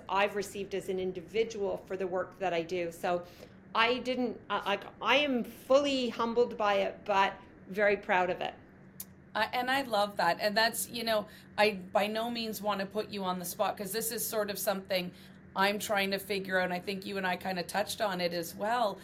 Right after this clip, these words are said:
Speaker 2: uh, prior to starting the podcast, is that without somebody like you, and you want, however you want to call yourself, the leader, whatever, you know, people, the founder, but without your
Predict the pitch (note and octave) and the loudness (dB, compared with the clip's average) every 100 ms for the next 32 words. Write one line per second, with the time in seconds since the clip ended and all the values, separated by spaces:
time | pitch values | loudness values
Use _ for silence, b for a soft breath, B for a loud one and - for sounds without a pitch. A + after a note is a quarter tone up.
0 | B B B - F3 F3+ G3+ G3+ G3 F#3+ | B B B -2 0 -2 -2 0 0 -4
1 | F#3+ - G#3 A#3 C#4+ B3 F#3+ E3+ E3+ E3 | -6 -2 0 0 -4 -6 -8 -2 -2 -2
2 | E3 E3+ E3 F3 - B B B - A#3+ | -4 -6 -4 -6 -12 B B B -8 -2
3 | A#3+ - A3+ G#3 - - - - G#3 G3+ | 0 4 4 2 -4 -20 -18 -10 -8 -2
4 | C4 C#4 C4+ A#3+ - - G#3+ G#3 G#3 G3 | -2 0 0 -2 -2 0 0 2 0 0
5 | F#3+ F#3 F3 F3 F#3 F#3 D#3+ F#3+ F#3+ F#3+ | -2 0 0 -2 -6 -4 -2 -2 -4 -4
6 | G#3+ A#3+ A#3+ - - - A3 - B3 C#4 | -4 -4 -4 -6 -12 -10 -10 -6 0 2
7 | C#4+ C#4 B3+ G#3+ G#3+ G#3 G3 G#3 G#3 G3+ | 2 0 -4 -4 -4 -4 -2 -2 -2 -2
8 | - F#3+ F#3 F3+ F3 F#3+ G3+ G#3 G3+ G3+ | -4 -4 -4 -4 -4 -4 -4 0 0 -2
9 | B B B B G3+ A#3+ B3+ B3+ B3+ A3 | B B B B 2 4 4 2 0 -2
10 | A3 G#3+ G3 - A3 A3 G3 F#3+ - F#3+ | -4 -6 -6 -8 -10 -6 -6 -6 -10 -8
11 | - - G#3 G#3 G#3 G#3+ G3+ - B B | -6 -2 0 0 0 -2 -2 -4 B B
12 | - - A3 A3 G3+ C#4 C#4 - G#3+ A3 | -2 6 6 4 -2 -2 -2 -2 2 4
13 | G3+ F#3+ F#3 F#3 G#3+ A3 G#3 G#3 F#3+ | 2 -2 -6 0 2 4 4 2 -2